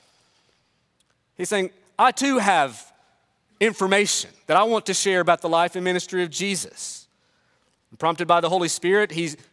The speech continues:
joining in, in this tradition to compiling a narrative of the things that Christ came and accomplished.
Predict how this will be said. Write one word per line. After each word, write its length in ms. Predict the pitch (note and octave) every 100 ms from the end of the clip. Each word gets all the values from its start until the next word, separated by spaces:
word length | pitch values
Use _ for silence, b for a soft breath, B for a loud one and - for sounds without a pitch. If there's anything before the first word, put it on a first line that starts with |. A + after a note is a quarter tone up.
| A2+
joining 420 | C#3 E3+ G3 F#3+
in, 100 | G3
in 80 | F#3+
this 140 | F#3
tradition 560 | - D#3 F#3+ - B2 G#2+
to 260 | D3 C#3 C3 b b b b b _ _
compiling 540 | - D3+ C3+ D3+ E3+ F3
a 40 |
narrative 460 | F3+ G3 F3+ G2+ F2+
of 120 | G2+
the 80 | A#2+
things 380 | D3+ D3 D3 B2+
that 520 | C3+ C3 _ _ _
Christ 420 | - C3 D3+ -
came 300 | D#3 D3 D3+
and 80 | D#3
accomplished. 800 | D#3+ G3 G3+ - - - -